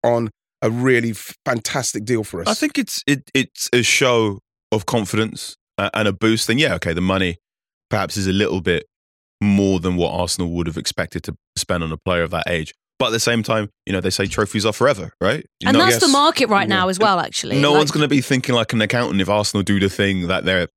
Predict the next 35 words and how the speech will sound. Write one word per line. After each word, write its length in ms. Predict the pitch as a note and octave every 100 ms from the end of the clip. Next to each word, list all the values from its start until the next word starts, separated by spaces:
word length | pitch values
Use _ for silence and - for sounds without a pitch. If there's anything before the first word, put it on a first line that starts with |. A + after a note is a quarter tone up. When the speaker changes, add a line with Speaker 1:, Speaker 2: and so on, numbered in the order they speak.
| -
Speaker 2:
in 160 | G#2+ G2+
the 80 |
hunt 300 | F2+ G#2 -
for, 320 | - D#2+ - G2
Speaker 1:
Mm-hmm. 260 | A2+ A2 F#2 - -
Speaker 2:
a-, 60 | -
and 120 | A2 -
Trossard 400 | A2+ - G2+ -
contributes. 520 | B2+ - - - -
And 160 | G2+
there's 140 | G#2 G2+
a 60 |
very 280 | F#2+ B2 A2
good 160 | E2+ F#2+
chance 280 | G2+ F2 F2
he 100 | F#2+
will. 220 | G#2 - -
You 80 | -
know, 60 |
Trossard, 480 | - F#2 - F2 E2+ - _ _ _ _ _ _ _ _ _ _
he's 240 | G2 G2+ G2
not 180 | A2 -
the 320 | F2 F2 G2+
great 460 | E2+ F2 A2 A2
dribbler 420 | G#2 A2+ F#2 G#2 A2
or 80 |
the 80 | F#2
Speaker 1:
Mm-hmm. 40 | F2+
Speaker 2:
explosive 460 | A#2 G#2+ G2+ G2
dribbler 300 | F2 F#2+ F#2
that 100 | F2
Mudryk 340 | F#2 G2+ F#2 E2+
looked 180 | - -
to 80 |
be. 240 | E2+ C#2+